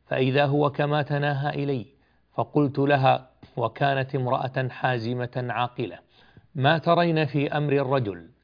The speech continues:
يعني محمدا عليه السلام. فقالت: "أرى والله أن تلحق به سريعا، فإن يكن نبيا فللسابق إليه فضله، وإن يكن ملكا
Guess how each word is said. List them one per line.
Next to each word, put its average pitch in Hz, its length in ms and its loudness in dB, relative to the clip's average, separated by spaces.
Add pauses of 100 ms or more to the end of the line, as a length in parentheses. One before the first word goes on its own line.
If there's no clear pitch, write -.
(280)
يعني 127 360 2
محمدا 127 640 -2
عليه 117 280 0
السلام. 104 440 -4 (600)
فقالت: 135 540 2
"أرى 147 200 6
والله 143 580 2
أن 139 120 -4
تلحق 139 460 -2
به 127 320 -2
سريعا، 104 520 -4 (440)
فإن 139 220 -2
يكن 143 440 -2
نبيا 135 480 -2
فللسابق 131 840 -2
إليه 127 560 -2
فضله، 117 540 -4 (440)
وإن 131 220 0
يكن 127 400 -2
ملكا 120 680 -4